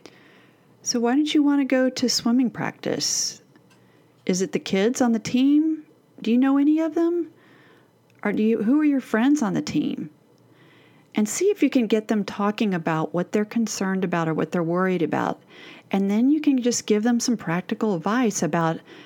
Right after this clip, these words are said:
how to face their fear or how to move through it, how to move through that fear of embarrassment. The sixth thing that will help is being proactive by getting your teen connected to her tribe.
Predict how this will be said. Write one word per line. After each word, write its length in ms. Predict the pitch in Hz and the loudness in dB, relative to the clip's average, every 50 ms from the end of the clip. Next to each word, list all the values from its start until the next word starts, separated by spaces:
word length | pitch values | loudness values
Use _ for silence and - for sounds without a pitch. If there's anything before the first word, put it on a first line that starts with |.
| - - - | -20 -14 -8
how 180 | - 175 185 | -4 0 0
to 80 | 202 208 | 0 0
face 380 | 202 - - 180 175 180 - | -2 -2 -2 -2 -2 -2 -2
their 120 | - 226 208 | -2 -2 -2
fear 420 | 196 - - 180 170 175 180 180 | -2 -2 -2 -2 0 0 0 0
or 40 | 170 | -2
how 180 | 160 160 160 165 | -2 -2 -2 -2
to 80 | 175 | -2
move 280 | 180 175 175 175 180 175 | -2 -2 -2 -4 -4 -6
through 320 | - - 220 226 254 233 | -6 -4 -2 0 0 0
it, 220 | 160 147 - - - - _ - - - _ - - - - _ _ - | 0 -2 -4 -6 -14 -20 _ -20 -20 -20 _ -20 -20 -20 -20 _ _ -10
how 160 | - - 190 | -4 -2 -2
to 80 | 190 185 | 0 0
move 380 | 180 175 180 180 190 190 185 | 0 0 0 0 0 -2 -2
through 320 | - - - 208 196 196 185 | -4 -4 -2 0 0 2 0
that 260 | 180 160 151 - - | 0 -2 -2 -6 -10
fear 400 | - - - 180 170 165 160 156 | -10 -6 -2 -2 0 0 0 0
of 140 | 151 147 160 | -2 -2 -2
embarrassment. 840 | 147 139 131 127 127 - 131 - - - - - - - - - - - _ _ _ _ _ _ _ _ _ _ _ _ _ _ _ - - - _ _ _ - - - - - - - _ _ _ - | -4 -2 -2 -2 -2 -2 -4 -4 -6 -6 -6 -6 -6 -8 -10 -14 -16 -18 _ _ _ _ _ _ _ _ _ _ _ _ _ _ _ -20 -20 -20 _ _ _ -20 -20 -20 -20 -20 -20 -20 _ _ _ 0
The 100 | 247 247 | 0 0
sixth 400 | - - - 339 - - - - | 0 0 -2 -2 -4 -4 -2 0
thing 200 | 190 170 160 165 | 0 0 0 0
that 100 | 165 - | 0 0
will 140 | 160 160 | 0 0
help 340 | 165 151 156 139 143 151 - - | 0 0 0 0 0 0 -2 0
is 140 | 214 196 | -2 0
being 240 | 190 - 254 240 233 | 2 2 2 2 0
proactive 680 | 233 - - 269 277 277 277 226 196 - - 208 190 190 | 0 -2 -2 0 0 2 2 0 0 -2 -4 -4 -4 -2
by 120 | - 180 | -4 -4
getting 280 | 170 190 196 214 226 233 | -2 0 0 0 2 2
your 120 | 254 254 | 0 0
teen 340 | 247 - - 180 175 185 185 | -2 -4 -4 -2 -2 -2 -4
connected 540 | 185 - 185 175 165 156 156 - 165 151 - | -4 -4 -2 -2 -2 -2 -2 -2 -4 -4 -4
to 120 | - 170 | -6 -8
her 220 | 156 - - 165 156 | -6 -4 -4 -4 -4
tribe. 640 | 156 - - 170 151 143 135 131 135 139 - - | -4 -4 -4 -2 -2 -2 -2 -2 -4 -4 -6 -8